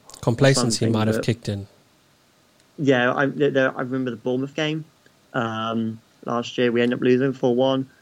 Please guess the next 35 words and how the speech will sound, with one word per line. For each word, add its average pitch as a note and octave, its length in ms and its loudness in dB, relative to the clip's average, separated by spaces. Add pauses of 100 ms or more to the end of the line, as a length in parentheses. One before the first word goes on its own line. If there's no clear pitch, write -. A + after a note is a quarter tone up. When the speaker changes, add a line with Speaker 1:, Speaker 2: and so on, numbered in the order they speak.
(120)
Speaker 2:
Söyüncü C3 520 2
lost A#2+ 160 -4
his A#2+ 140 -6
head, B2 240 -2
kicked - 240 -12
somebody A#2 260 -2
in A2+ 120 -4
the A2+ 180 -2
net, B2+ 200 -4 (220)
got - 160 -12
sent C3+ 220 -10
off. B2 400 -6 (200)
Um, A2+ 520 -6 (580)
and B2+ 140 2
there B2 80 6
was, A#2+ 100 2
there C3+ 200 2
was B2+ 100 2
just A#2+ 160 -8
a - 20 -20
couple C#3 260 -6
of A#2 80 -4
other A#2 120 -4
moments A2+ 440 -4
where A#2+ 240 -2 (600)
we, D#3+ 100 -2 (260)
we D3+ 140 4
just C#3 180 2
seemed B2 200 2
to B2 60 0
have A2 80 0
lost A#2 300 -2
it A#2+ 160 -2
and, A2+ 380 -4
uh, A2 180 -4